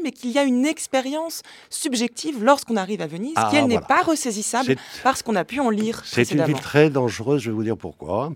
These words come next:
Speaker 2: C'est piège d'abord, piège tourisme, patati patata, les, la, les masses de touristes que vous pouvez éviter, qui se massent tous au même endroit, place Saint-Marc, et cetera, le pont des Soupirs,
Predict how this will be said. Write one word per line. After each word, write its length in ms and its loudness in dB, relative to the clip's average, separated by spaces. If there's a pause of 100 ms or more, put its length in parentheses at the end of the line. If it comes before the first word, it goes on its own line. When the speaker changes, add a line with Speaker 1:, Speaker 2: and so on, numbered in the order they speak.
(400)
Speaker 2:
C'est 300 -8 (100)
piège 380 0
d'abord, 420 -10 (160)
piège 340 -2
tourisme, 500 -10
patati 460 -12
patata, 520 -4
les, 160 -10
la, 240 -14
les 180 -12
masses 380 -6
de 60 -12
touristes 400 -8
que 60 -12
vous 120 -14
pouvez 340 -10
éviter, 400 -6
qui 140 -14
se 100 -10
massent 400 -14
tous 300 -12
au 40 -16
même 200 -16
endroit, 340 -8
place 220 -18
Saint-Marc, 500 -10
et 300 -16
cetera, 260 -2
le 120 -4
pont 200 -6
des 100 -10
Soupirs, 640 -6